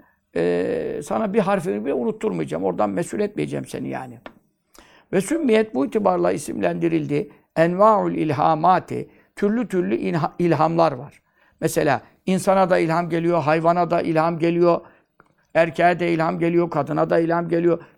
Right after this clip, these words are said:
Bütün bunlara İslam'da ne ismi verdi? Vahyen, vahiy ismi verildi. Mesela Musa aleyhisselamın annesi peygamber değildi. Ama ne buyuruyor? Yani Maturidi'ye göre konuşuyorum. "Ve evhayna ila ümmi Musa nerda'ihi."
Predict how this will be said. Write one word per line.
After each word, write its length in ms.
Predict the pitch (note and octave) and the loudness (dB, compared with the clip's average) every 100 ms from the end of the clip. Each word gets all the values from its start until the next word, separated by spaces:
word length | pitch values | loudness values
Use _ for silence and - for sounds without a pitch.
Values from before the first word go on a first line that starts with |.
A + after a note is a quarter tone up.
| - | -8
Bütün 260 | F#3 D#4+ | -6 -2
bunlara 300 | B3+ G3+ F3+ | 0 0 0
İslam'da 500 | F3 D#3+ - F3 E3+ | -2 0 0 2 2
ne 140 | E3 A2+ | 0 -2
ismi 280 | E3+ - D#2 | -4 -4 -4
verdi? 260 | D#2 - | -2 0
Vahyen, 420 | G#3 C#3 C4 D4+ - _ _ | 0 0 -2 -4 -6 _ _
vahiy 260 | F3+ G3+ C#4 | 2 2 0
ismi 280 | F#3+ - D#3+ | -2 -2 -2
verildi. 340 | C#3+ C3 C3 - _ - | 0 -2 -10 -18 _ -2
Mesela 400 | G3 G3 F3 D#3 | 0 2 0 0
Musa 260 | F3+ - | 0 2
aleyhisselamın 440 | F#3+ F3+ G3+ F#3 F#3+ | 2 2 -2 0 0
annesi 540 | E3+ E3 D3 G3+ D#3 - _ | -2 -2 -4 -4 -6 -14 _
peygamber 560 | F3+ F3 E3 E3+ E3 | 0 0 0 0 -2
değildi. 480 | A3+ G3+ E3+ C#3 B2 - _ - | 0 0 0 -2 -6 -12 _ -2
Ama 160 | E3+ | 2
ne 220 | F3 A3 G3 | 2 2 0
buyuruyor? 340 | F3+ A3+ C#4 - _ _ _ _ D3 | 0 0 -2 -8 _ _ _ _ -4
Yani 140 | D3 | 2
Maturidi'ye 520 | F3+ F3+ F#3+ F#3+ G#3 | 4 2 -2 0 2
göre 200 | F#3 E3+ | 2 0
konuşuyorum. 400 | C3+ C3+ - C3+ - _ - | -2 -6 -8 -12 -14 _ 0
"Ve 60 | |
evhayna 600 | E3 F3 F3+ A#3 G2+ F2+ | 4 6 4 2 4 2
ila 280 | F2+ E2+ E2 | 2 0 0
ümmi 200 | F#3+ - | -2 -6
Musa 360 | F3+ F3 E3 - | -6 -4 -2 -2
nerda'ihi." 800 | - B3+ G3+ G3 E3+ C#3 A#2 | 2 2 4 2 2 0 -4